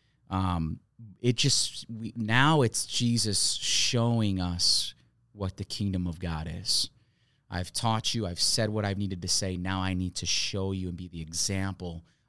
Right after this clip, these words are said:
of what that looks like. And you, I mean, you,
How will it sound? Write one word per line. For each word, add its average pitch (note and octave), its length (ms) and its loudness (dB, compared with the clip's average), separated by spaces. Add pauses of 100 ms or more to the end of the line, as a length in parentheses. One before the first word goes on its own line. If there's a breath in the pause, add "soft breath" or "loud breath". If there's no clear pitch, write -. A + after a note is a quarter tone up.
of F2+ 120 -8
what F2+ 220 -6
that F2 180 -6
looks F2+ 360 -2
like. E2 320 -6 (500)
And G2 320 0
you, G#2 540 2
I F#2+ 60 0
mean, F2 340 2 (340)
you, G2 260 -2